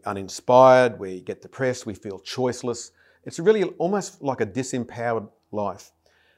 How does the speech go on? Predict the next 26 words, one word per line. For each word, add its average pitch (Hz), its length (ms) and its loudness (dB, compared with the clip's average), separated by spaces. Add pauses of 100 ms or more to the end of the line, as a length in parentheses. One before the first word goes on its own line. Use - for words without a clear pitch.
But 123 80 -8
once 196 220 -2
we 180 100 2
have 175 160 -2
convictions 113 680 -6
and 107 120 -12
convictions 117 540 -6
drive 107 400 -4
us, - 240 -20 (840)
all 180 220 6
sorts 185 240 0
of 143 120 0
possibilities 110 600 -4
arise. 98 400 -6
We 117 60 -12
go, 127 160 0
"I'm 185 100 -4
just - 160 -10
not 208 140 0
prepared 135 400 -2
to 113 80 -10
live 135 340 -4
in 107 140 -10
that 104 140 -8
situation 101 640 -10
anymore. 98 380 -14